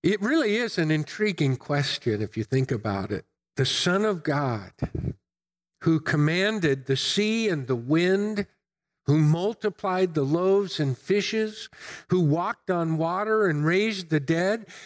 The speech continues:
What kind of a child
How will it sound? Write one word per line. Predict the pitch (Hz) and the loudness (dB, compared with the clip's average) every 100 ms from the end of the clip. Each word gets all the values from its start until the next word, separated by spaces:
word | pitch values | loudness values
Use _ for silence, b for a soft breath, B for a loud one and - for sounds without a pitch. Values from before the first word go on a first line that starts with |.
| B B B B B | B B B B B
What | 170 285 - - | -2 -2 -6 -6
kind | - 185 269 294 | -2 0 2 0
of | 202 | 0
a | 151 | -4
child | - - 247 330 240 123 87 | -4 -2 0 2 0 -2 -6